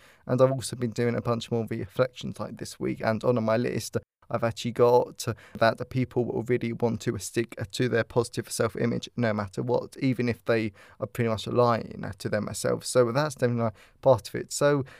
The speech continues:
and this is something else that I love about <laughs> social psychology and just psychology in a general. Psychology is great at challenging us stuff, and, and it's really good at challenging out thinking that way. So this is why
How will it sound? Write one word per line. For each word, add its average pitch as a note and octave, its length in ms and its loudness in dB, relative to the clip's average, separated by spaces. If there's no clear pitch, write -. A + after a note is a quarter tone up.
and D#3+ 260 2
this F3+ 180 2
is A3 120 -2
something E3+ 220 2
else C3+ 100 0
that - 80 0
I B2 120 4
love B2 220 2
about A#2 320 4
<laughs> - 180 2
social C3 260 4
psychology B2+ 560 0
and C3 240 -4
just B2 160 -4
psychology B2 640 -4
in A#2+ 120 -2
a A#2+ 40 -2
general. B2+ 300 2
Psychology C#3+ 520 2
is C3 120 -4
great C3+ 360 4
at - 100 -10
challenging B2+ 640 0
us G2 160 -8
stuff, - 440 -6
and, A#2 360 2
and C3 260 4
it's A#2+ 160 -4
really B2+ 200 -2
good C3 120 -2
at - 100 -6
challenging A2+ 500 -2
out A#2 180 -2
thinking - 460 -4
that - 160 -8
way. - 120 -4
So - 140 -12
this C#3+ 180 -8
is C3 80 -10
why C3 260 8